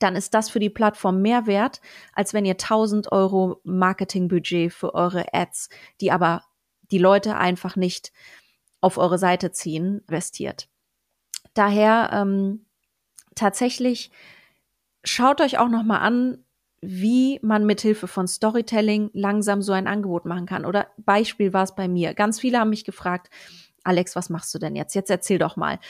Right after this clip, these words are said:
Du musst doch jetzt mal sagen, was du machst.“ So, und ich arbeite jetzt seit einigen Wochen an meinem Angebot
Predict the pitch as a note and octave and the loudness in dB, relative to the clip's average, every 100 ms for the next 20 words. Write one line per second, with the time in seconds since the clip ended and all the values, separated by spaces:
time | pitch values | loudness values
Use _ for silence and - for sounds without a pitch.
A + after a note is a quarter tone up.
0 | - - G#3+ A#3+ G#3 G3 F3+ F#3+ F3 D#3 | -12 0 2 2 0 0 -2 -2 -4 -4
1 | D#3+ D#3+ D#3+ E3 D3+ E3+ - - D3+ E3 | -4 -6 -6 -6 -6 -8 -10 -6 -4 -4
2 | D#3+ G#3 - - A3 A3+ A3 G#3+ G3+ - | -8 -10 -10 -2 2 2 2 0 -2 -2
3 | F#3+ - A3+ A#3+ A#3 F#3+ F3 G3 A#3 C4 | -4 -2 -2 0 0 0 -2 -4 -4 -6
4 | D4+ _ _ _ _ _ - - G#3+ A3+ | -6 _ _ _ _ _ -20 -2 0 2
5 | A3+ G3+ F#3 G#3 A3+ A3+ A#3+ C#4 | 2 2 0 -2 -2 -2 -2 -2